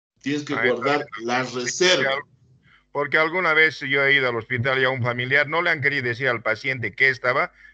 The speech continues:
Speaker 2: pero a nosotros sí nos han dicho, "Su familiar está tal, tal, tal", y no queremos decirle para que no se sienta peor, nos ha dicho el médico.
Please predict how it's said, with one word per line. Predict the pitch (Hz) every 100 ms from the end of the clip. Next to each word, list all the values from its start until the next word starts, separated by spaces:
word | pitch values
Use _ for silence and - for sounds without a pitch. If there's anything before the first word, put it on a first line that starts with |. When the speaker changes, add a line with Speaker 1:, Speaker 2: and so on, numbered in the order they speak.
| _
Speaker 2:
pero | 120 117
a | 117
nosotros | 123 117 151 180 170
sí | 165
nos | 160 120
han | 117 117
dicho, | 117 110
"Su | - 113 101
familiar | 113 117 123 139 123
está | 127 120
tal, | 127 120 117
tal, | 117 117
tal", | 143 165 _ _ -
y |
no | 127 139
queremos | 131 127 123
decirle | 113 117 127 139 117
para | 110 98
que | 110
no | 113
se | 101
sienta | 110 107 87 -
peor, | 85 107
nos | 135 85
ha |
dicho | 80 82
el | 80
médico. | 98 127 -